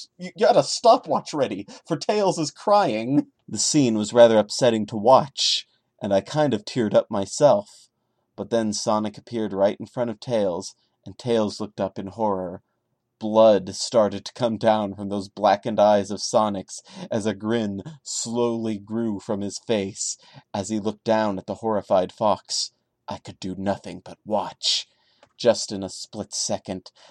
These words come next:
Sonic lunged at Tails right before the screen went black. There was a loud screeching noise that lasted only five seconds. The text returned, only this time it said, "You're too slow. Want to try again?"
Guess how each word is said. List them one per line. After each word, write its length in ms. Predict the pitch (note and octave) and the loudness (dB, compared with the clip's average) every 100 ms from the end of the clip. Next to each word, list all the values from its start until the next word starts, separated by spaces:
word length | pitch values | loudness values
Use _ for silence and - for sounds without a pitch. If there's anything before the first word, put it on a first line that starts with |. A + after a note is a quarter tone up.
| - | -20
Sonic 500 | - - A2+ G#2+ G#2 | -12 -4 -2 -4 -6
lunged 540 | A2+ G#2+ G#2 G#2+ G2+ G#2 | -4 -2 -2 -4 -6 -12
at 120 | - | -12
Tails 460 | G#2+ G#2 G2 G2+ - - - | -6 -2 -2 -4 -12 -14 0
right 220 | B2+ A#2+ | 0 0
before 240 | G2+ A#2+ | -2 0
the 80 | A2 | 0
screen 420 | - - C#3 A#2+ | -4 -4 -2 -2
went 220 | A2+ - - | -2 -4 4
black. 460 | C#3 A2 - - _ _ _ _ _ - | 4 4 -2 -20 _ _ _ _ _ -4
There 120 | A2 | -4
was 120 | G2+ | -2
a 60 | G#2 | -2
loud 420 | G#2+ A2 A2 G#2 | 4 6 6 4
screeching 560 | - - A#2 G#2+ A#2 A2+ | -2 -8 -8 -8 -6 -4
noise 380 | A2 G#2+ G#2 G2+ | 0 0 -2 -6
that 160 | - | -10
lasted 360 | G#2 G2+ A#2 G#2+ | -10 -8 -8 -6
only 220 | A2 G2+ | -4 -6
five 400 | - A#2+ A2 G#2+ | -2 0 0 0
seconds. 960 | - - - A2+ F#2+ - - - - - _ _ _ _ _ - | -4 -2 -4 -4 -8 -8 -8 -6 -8 -10 _ _ _ _ _ -20
The 80 | - | -18
text 420 | - A2 - - | -6 -4 -4 -8
returned, 720 | G2+ - A2+ G2+ F#2 F2+ F#2+ _ _ _ | -14 -8 -6 -6 -8 -12 -16 _ _ _
only 260 | A2 G2+ G2 | -6 -4 -4
this 180 | G#2 - | -6 -6
time 300 | F#2+ F#2 F#2 | -6 -6 -8
it 120 | - | -10
said, 460 | - G#2 F#2 G2 - _ - | -4 -2 -2 -6 -16 _ -10
"You're 360 | G#2 A2+ G#2 | 0 2 2
too 320 | G#2 - G#2 G2 | 0 -6 -6 -6
slow. 800 | - A#2 A2+ G#2+ G2 F#2+ G2 - _ _ | -8 0 4 6 4 0 -10 -18 _ _
Want 300 | - G2 F#2 - | -8 -6 -4 -8
to 100 | G2+ | -16
try 360 | - A2 F#2 | -4 0 0
again?" 720 | F2+ F2+ G#2+ G2 G2 A2 A2+ | -2 -6 -4 -2 -2 -6 -10